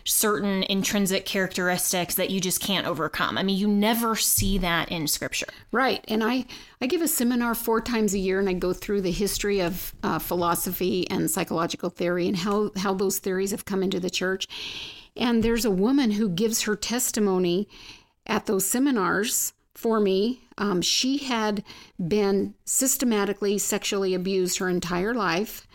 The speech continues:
Speaker 2: as a child, and then she came to the Lord in her teen years, and she ended up going to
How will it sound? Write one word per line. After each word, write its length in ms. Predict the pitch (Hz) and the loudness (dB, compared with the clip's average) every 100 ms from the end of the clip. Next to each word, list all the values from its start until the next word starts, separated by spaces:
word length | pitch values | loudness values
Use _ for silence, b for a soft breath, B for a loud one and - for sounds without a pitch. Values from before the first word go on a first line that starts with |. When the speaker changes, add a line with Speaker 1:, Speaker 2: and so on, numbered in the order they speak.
| b b | b b
Speaker 2:
as 140 | 190 180 | -4 -2
a 60 | |
child, 480 | - 214 247 214 175 | -2 -2 -2 0 0
and 140 | 185 190 | 0 2
then 140 | 185 | 0
she 180 | - 202 | 0 -4
came 380 | - 220 233 247 | -2 -2 0 0
to 100 | 254 | -2
the 100 | 240 | -2
Lord 480 | 214 190 185 190 - B B B B B _ _ _ - | 0 0 0 -2 -6 B B B B B _ _ _ -2
in 200 | - 220 | 0 0
her 460 | 185 208 196 170 - - | 0 0 2 0 -4 -4
teen 280 | - 254 | 0 2
years, 600 | 226 185 170 170 226 - B B B B _ | 4 4 2 2 -2 -4 B B B B _
and 680 | - 220 208 208 202 185 - - _ _ | -4 0 2 2 2 -2 -8 -10 _ _
she 440 | - - 262 294 294 | -4 0 2 4 4
ended 200 | 262 233 | 2 0
up 160 | 208 | 0
going 420 | 190 214 208 214 | 2 2 4 2
to 520 | 208 - 214 208 202 | 0 0 0 0 -2